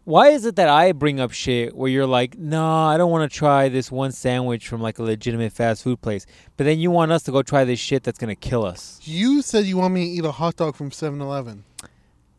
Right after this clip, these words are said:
Speaker 1: I mean,
Speaker 2: There's no seven elevens around us.
Speaker 1: the most that'll happen is you'll throw up. But that, I mean, that's supposed to be slow-cooked barbecue. I mean, who knows what's
Speaker 2: Dude,
Speaker 1: gonna
Speaker 2: this
Speaker 1: happen?
Speaker 2: meat looks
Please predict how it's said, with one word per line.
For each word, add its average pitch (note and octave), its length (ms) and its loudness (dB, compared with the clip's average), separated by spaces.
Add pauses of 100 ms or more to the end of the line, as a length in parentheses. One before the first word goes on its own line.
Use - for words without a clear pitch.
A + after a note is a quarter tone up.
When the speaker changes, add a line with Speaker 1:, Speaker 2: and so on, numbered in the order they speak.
(180)
Speaker 1:
I A#2 160 -10
mean, A#2+ 560 -6
Speaker 2:
There's F3+ 260 2
no G#3+ 140 4
seven G3 420 2
elevens E3+ 500 2
around D3 380 0
us. G#2 260 -6
Speaker 1:
the C3 80 -8
most D#3 340 0
that'll C3+ 200 2
happen D3 360 2
is A2+ 140 -2
you'll A2 80 2
throw A2+ 280 2
up. B2+ 300 2 (220)
But - 160 -10
that, C3+ 460 2 (120)
I A2+ 40 -14
mean, A2 240 -8
that's C3+ 200 -4
supposed A#2+ 340 -4
to G#2+ 40 -10
be G#2 100 -6
slow-cooked A2+ 600 -4
barbecue. B2 540 -4
I F2 80 -10
mean, F#2 220 -10
who C3+ 140 -6
knows C3 300 -2
what's D3+ 100 4
Speaker 2:
Dude, D3 80 2
Speaker 1:
gonna G2 120 -6
Speaker 2:
this F#3+ 160 2
Speaker 1:
happen? D3+ 100 -6
Speaker 2:
meat D3+ 220 -4
looks - 720 -6